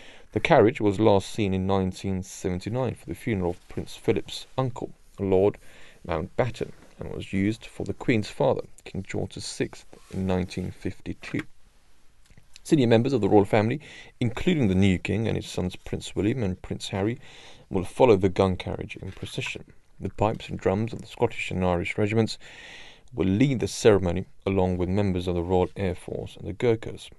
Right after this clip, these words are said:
The route will be lined by the Royal Navy and Royal Marines, and a guard of honour will stand in Parliament Square, made up of all three military services, accompanied by a Royal Marines band.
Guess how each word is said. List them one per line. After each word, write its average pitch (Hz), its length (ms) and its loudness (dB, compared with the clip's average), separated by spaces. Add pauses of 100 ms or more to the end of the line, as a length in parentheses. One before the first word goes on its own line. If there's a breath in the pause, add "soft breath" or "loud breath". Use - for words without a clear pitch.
(500)
The 113 60 -12
route 147 240 4
will 104 80 2
be 101 140 4
lined 98 400 2
by 85 100 2
the 98 100 2
Royal 92 200 2
Navy 90 420 0
and 92 200 -2
Royal 90 180 0
Marines, 95 580 -4
and - 120 -14
a 78 60 -12
guard 95 320 2
of 87 120 -4
honour 110 260 2 (420 soft breath)
will 76 100 -10
stand 92 440 0
in 90 120 -4
Parliament 85 440 -4
Square, - 540 -2 (140)
made 90 200 -2
up 82 120 -2
of - 120 -6
all 135 320 0
three 120 320 -4
military 110 480 -4
services, - 640 -2 (720 soft breath)
accompanied 101 380 -4 (180)
by 90 280 2 (420 soft breath)
a 90 80 -6
Royal 92 380 0
Marines 90 540 -2
band. 110 460 -4